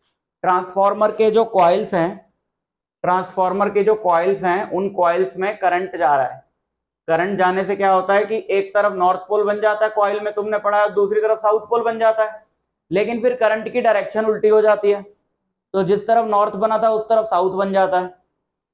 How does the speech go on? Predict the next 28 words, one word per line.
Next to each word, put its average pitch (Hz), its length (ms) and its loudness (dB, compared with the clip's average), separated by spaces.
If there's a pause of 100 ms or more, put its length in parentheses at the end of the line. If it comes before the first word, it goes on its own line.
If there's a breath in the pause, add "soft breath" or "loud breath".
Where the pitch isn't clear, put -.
(160)
तो 214 100 0
पहले 202 320 0
current 220 300 0
बढ़ता 190 380 2
है, 208 220 0
फिर 208 120 2
घटता, 180 320 0
घटता, 190 320 -2
घटता, 190 360 0
बढ़ता, 175 360 0
बढ़ता, 185 280 0
बढ़ता, 180 340 -2
घटता, 165 300 -2
घटता, 175 300 -2
घटता। 170 320 -2
तो 190 160 -4
ये 208 200 0
coils 190 400 -2
क्या 202 200 -2
करते 190 300 -6
हैं, 233 200 -8 (360)
ऐसे 165 320 -2
ऐसे 160 240 -4
होते 120 280 -8
हैं, - 100 -20 (400)
पहले 170 200 0
attract, 185 420 -2
रिप-, 147 280 -4